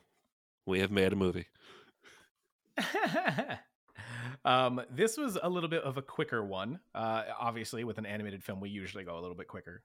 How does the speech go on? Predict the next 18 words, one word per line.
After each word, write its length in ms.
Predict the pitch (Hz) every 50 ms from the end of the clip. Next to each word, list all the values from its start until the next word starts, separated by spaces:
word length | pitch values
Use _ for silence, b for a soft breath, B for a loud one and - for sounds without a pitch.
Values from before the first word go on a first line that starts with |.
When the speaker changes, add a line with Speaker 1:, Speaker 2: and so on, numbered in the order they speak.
| _ -
Speaker 2:
I 60 | 104
say 160 | - - 120
usually 460 | 104 95 98 98 92 - 98 90 90 87
as 140 | 87 -
we've 180 | - 92 82 -
pitched 240 | - 101 90 - -
one 160 | 98 92 90
animated 360 | 87 87 87 85 85 87 90 -
film, 280 | - 87 82 90 - - _ _
now 140 | - 82 82 82
two. 240 | - - 87 80 82 B B B B B B B B -
Um, 500 | - 123 120 117 110 107 107 107 110 123 - _ _ _ _ _ _ _ _ _ _ _ -
hope 140 | 147 170 208
you 80 | 185
guys 160 | 175 160 151
enjoyed 260 | 151 143 127 143 139 131
this 140 | 135 135 -
one. 240 | 139 139 143 156